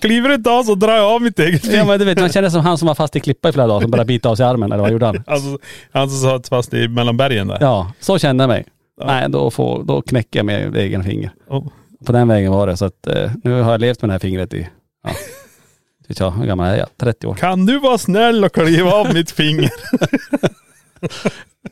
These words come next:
Speaker 2: Förbannat fick jag blå nagel här direkt. <laughs>
Speaker 1: "Aj,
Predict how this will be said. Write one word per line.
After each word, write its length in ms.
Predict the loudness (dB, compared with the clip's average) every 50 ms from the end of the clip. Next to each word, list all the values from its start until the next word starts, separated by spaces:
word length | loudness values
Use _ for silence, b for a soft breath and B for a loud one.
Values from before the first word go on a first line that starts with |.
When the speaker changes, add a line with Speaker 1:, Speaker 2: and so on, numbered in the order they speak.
| _
Speaker 2:
Förbannat 560 | -2 -2 -2 -2 -2 -2 0 2 2 0 0
fick 180 | 0 0 0 0
jag 80 | 0 2
blå 220 | 2 2 2 4
nagel 340 | 2 2 2 2 2 2 2
här 100 | 2 2
direkt. 380 | 2 0 0 0 -2 -6 -8
<laughs> 80 | -6 -4 -4 -2 0 -2 -2 -2 -2 -4 -4 -4 -4 -6 -6 -6 -6 -6 -6 -6 -6 _ _ _ -6 -6 -6 -8 _ _ B -12 -12 -12 -12 -14 -18 B B B B B
Speaker 1:
"Aj, 400 | -4 -2 0 2 2 2 0 -2